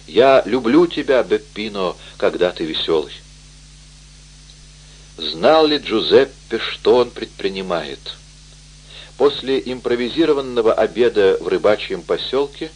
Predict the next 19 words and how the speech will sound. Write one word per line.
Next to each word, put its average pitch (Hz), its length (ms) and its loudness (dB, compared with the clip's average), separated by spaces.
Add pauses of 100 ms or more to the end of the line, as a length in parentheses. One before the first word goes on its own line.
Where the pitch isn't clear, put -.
(540)
он 135 220 2
увлекает 131 680 2
молодую 104 520 2
девушку 104 480 0
по 98 120 -2
тропинкам, 151 640 -2
которых 123 540 -2
она 107 360 -6 (500)
не 90 140 -6
знает. 78 640 -4 (1600)
Он 110 220 0
быстро 98 500 0
шагает 82 680 2 (720)
мимо 107 260 -2
лимонных 104 560 2
деревьев, 101 680 0 (540)
по - 80 0
каменистым 110 680 0
дорожкам, 113 640 4